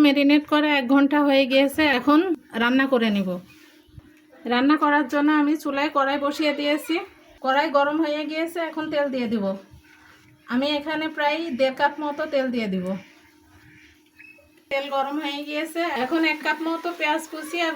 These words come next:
গোটা মরিচ প্রায় পনেরোটা মতো দিয়ে দিব। মরিচ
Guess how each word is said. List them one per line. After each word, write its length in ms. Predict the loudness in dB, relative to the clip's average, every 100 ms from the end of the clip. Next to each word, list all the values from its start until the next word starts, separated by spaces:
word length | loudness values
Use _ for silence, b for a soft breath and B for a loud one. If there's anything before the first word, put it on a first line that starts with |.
| -6
গোটা 240 | -4 -2 -2
মরিচ 300 | -2 -4 -6 -10 -4
প্রায় 200 | 0 0 -2
পনেরোটা 460 | -6 -6 -6 -8 -8
মতো 180 | -8 -6 -4
দিয়ে 140 | -2 -2
দিব। 140 | -4 -8 -12 _ _ _ _ -20 -10 -6 -4 -2 -2 -2 -2 -2 -4 -4 -4 -4 -6 -6 -6 -6 -6 -6 -6 -4 -4 -4 -4 -2 -2 0 0 -2 -2 0 0 0 -2 -2 0 0 0 0 0 -2 -6 -10 -2
মরিচ 300 | 0 0 -2